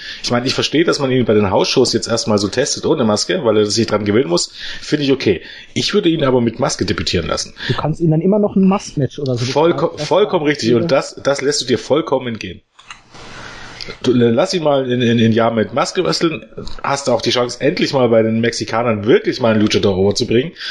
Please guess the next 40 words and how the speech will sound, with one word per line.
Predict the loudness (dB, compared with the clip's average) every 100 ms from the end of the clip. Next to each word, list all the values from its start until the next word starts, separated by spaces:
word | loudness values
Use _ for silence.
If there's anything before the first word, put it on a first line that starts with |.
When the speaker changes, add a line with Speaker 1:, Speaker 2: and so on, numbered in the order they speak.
| -8 -8 -4
Speaker 1:
weil | 0 2
jetzt | 2
mal | 2
ganz | 2 2
ehrlich, | 2 2
Kalisto | 0 0 2
und | 0
Sin | 0
Cara | -2 2 4 2 0
sind | -4 -2 0
da |
eher | 2 2
ein | 2
Witz. | 0 0 -6 -10 _ _ -10 -10 -8 -8 -8 -10 -12 -2
Ähm, | 2 4 4 2
zumal | 2 2 2
eben | 2 2 4
La | 2
Sombra | 2 2 4 6
ja | 4
dann | 2 0
auch | 0
nochmal | 0 0 0
ein |
anderer | 0 0 0
Name | 2 0
ist | 0
als | 0 -2
die, | -2
die | -2 -2 0 0
Sin | -2 0
Cara | 2 4
und | 2
Miski-, | 2 -2 0
äh, | 2 2
und, | 4 2
und | 2 2
Kalisto, | 2 2 4 2
die | 4 4
ja | 4 2